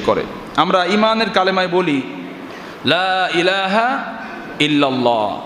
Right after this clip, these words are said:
মুহাম্মাদুর রাসূলুল্লাহ।" প্রথমে কি? লা ইলাহা,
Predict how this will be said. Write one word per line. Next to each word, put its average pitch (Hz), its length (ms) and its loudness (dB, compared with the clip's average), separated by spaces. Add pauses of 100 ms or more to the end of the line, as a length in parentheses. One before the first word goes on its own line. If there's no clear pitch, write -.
মুহাম্মাদুর 185 880 0 (340)
রাসূলুল্লাহ।" 135 840 2 (600)
প্রথমে 226 320 2
কি? 143 260 -2 (360)
লা 233 680 2 (120)
ইলাহা, 160 760 0